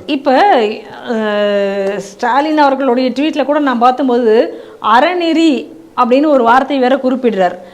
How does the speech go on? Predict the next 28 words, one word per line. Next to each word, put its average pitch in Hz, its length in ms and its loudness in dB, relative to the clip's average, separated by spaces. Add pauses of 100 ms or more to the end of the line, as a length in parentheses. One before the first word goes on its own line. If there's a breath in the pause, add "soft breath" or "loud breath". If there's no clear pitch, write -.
அந்த 302 240 2
அறநெறி 330 640 2
எப்படி 269 320 2
வரும்? 214 260 -2
அதை 233 280 0
தான் 320 160 -2
அவர் 202 220 -4
கேட்கிறார். 185 480 -4
இந்த 226 200 2
அறநெறி 294 520 2
யார் 254 240 4
சொல்லி 247 240 0
தருவாங்க? 196 560 -2 (260 loud breath)
உங்களுடைய 302 640 2
பள்ளி 269 300 0
பாடங்களில் 254 720 0
இந்த 262 160 0
அறநெறி 247 480 0
எங்கு 240 280 -2
கூறப்படுகிறது 202 720 -2
அப்படின்னு 339 200 -6
கேட்டிருக்காரு. 330 400 0
கரெக்ட் 427 280 0
தானே? 269 300 0 (280 loud breath)
பள்ளி 330 240 2
பாடங்கள்ல 330 520 2
கலைஞரை 311 580 0
பத்தியும், 254 460 0